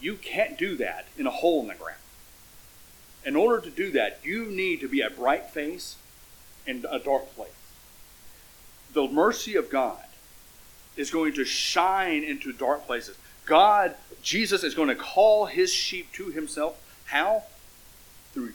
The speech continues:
your mercy. It is through being merciful that God will draw his people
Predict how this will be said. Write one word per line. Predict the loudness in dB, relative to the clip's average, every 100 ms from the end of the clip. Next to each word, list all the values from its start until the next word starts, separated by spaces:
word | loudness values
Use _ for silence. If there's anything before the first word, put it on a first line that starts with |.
| -10
your | -4 -4 -4 -12 -20 -20 -20 -20 -20 -6
mercy. | -4 -4 -8 -20 -20 -20 -20 -20 -20 -8
It | -4
is | -4
through | -2 -4 -2
being | -4 -4 -12 -12
merciful | -2 0 0 -8 -14 -20 -20 -20 -20 -20 -20 -20 -20 -20 -20 -20 -20 -20 -20 -20 -20 -20 -20 -20 -14
that | -10 -10 -4
God | 0 0 0 -4
will | -8 -10 -18 -6
draw | 0 2 2 0 -2 -6 -14
his | -16 -16 -16
people | -18 -12 -12